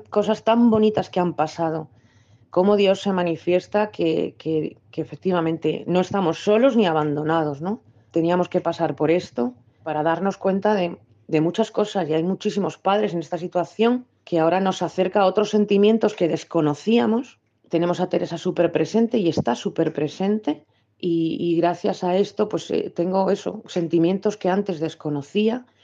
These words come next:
y me acercas a otros padres que, que yo desconocía esta situación y antes rezaba por ellos, ahora con más motivo, con, con, con otro sentido y desde mi, desde el corazón, ¿no?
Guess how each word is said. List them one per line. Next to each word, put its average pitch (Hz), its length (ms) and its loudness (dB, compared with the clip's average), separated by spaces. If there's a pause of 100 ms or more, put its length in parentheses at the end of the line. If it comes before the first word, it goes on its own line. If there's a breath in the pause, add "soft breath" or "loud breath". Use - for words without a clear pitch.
(140)
y 160 100 -2
me 156 100 2
acercas 190 600 -2
a 156 80 -2
otros 160 260 -2
padres 214 440 0
que, 170 260 -4
que 156 120 -6
yo 170 140 0
desconocía 190 600 -2
esta 165 180 -8
situación 175 680 -6 (800 soft breath)
y 180 260 -2 (100)
antes 180 400 -2
rezaba 170 480 -2
por 160 160 2
ellos, 233 340 2
ahora 180 300 0
con 156 200 2
más 185 580 0 (500)
motivo, 202 580 2
con, 156 240 -2
con, 160 280 -4
con 160 220 -2
otro 180 200 0
sentido 208 600 0 (340 soft breath)
y 190 100 4
desde 165 300 4
mi, 165 180 -2
desde 160 300 0
el 160 100 0
corazón, 156 720 -2
¿no? 196 240 -6